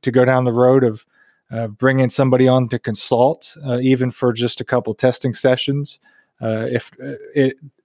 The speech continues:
my understanding is if, if your team wanted to, to use their services, you could have them as a race engineer, team principal, or something like that for a whole race, even a whole twenty-four hour endurance race.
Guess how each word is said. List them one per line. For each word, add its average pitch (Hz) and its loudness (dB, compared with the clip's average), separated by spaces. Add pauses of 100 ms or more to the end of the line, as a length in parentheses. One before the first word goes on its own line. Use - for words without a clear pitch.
(120)
my 143 4
understanding 143 4
is 139 4
if, 123 -4 (400)
if - -4
your 123 2
team 139 2
wanted 135 2
to, 127 -2
to - -4
use 135 4
their 120 0
services, 135 0 (960)
you 135 2
could 123 0
have 127 0
them 135 4
as 117 0
a 120 -2
race 131 4
engineer, 131 2 (380)
team 135 0
principal, 139 -2
or 127 2
something 131 -2
like 120 -2
that 139 2
for 123 0
a 113 0
whole 127 4
race, 131 2
even 120 -6
a 113 -6 (400)
whole 139 2
twenty-four 139 2
hour 135 4
endurance 127 0
race. 107 -10